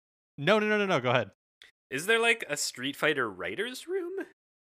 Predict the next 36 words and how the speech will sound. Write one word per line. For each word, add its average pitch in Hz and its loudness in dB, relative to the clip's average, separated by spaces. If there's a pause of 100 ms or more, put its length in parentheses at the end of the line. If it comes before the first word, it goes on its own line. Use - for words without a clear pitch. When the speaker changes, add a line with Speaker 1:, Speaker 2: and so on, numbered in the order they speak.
(680)
Speaker 2:
Is 131 -4
it 160 -2
like 151 8
they 147 4
were 151 4
sitting 143 -6
around 131 0
and 123 -4
they 117 -4
were 117 -2
like, 113 -4
"What 147 -6
do 160 -6
we 123 -4
do 107 -8
with 98 -8
Blanca? 92 -8
We 101 -8
kinda 165 -6
need 123 -2
a 107 -2 (200)
comedic 117 -6
foil." 95 -6 (1000)
The 123 10
actor 170 12
won't 151 0
like 135 6
it, 107 0
but 98 -2
I 98 0
guess 113 -6
let's 107 -16
do 101 -12
this, 87 -10
you 87 -16
know? 92 -10